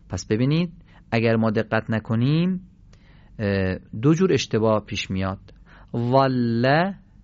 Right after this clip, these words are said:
یعنی سایه افکند یا ماند، اما ذل یعنی خار شد، و زل یعنی لغزید. خب تلفظ این حرف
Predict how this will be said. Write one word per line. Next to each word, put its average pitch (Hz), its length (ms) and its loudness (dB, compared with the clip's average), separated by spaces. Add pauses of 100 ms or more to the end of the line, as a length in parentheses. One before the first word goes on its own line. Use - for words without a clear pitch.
(160)
یعنی 117 760 0
سایه 107 440 2
افکند 92 720 -6
یا 110 160 0
ماند، 98 440 -4 (400)
اما 135 300 2
ذل 151 960 2 (580)
یعنی 113 200 0
خار 123 280 2
شد، 175 360 -2 (580)
و 110 320 0 (200)
زل 147 1000 2 (360)
یعنی 113 320 0
لغزید. 101 800 -2 (1700)
خب 185 240 -2
تلفظ 160 480 0
این 180 180 0
حرف 131 580 -2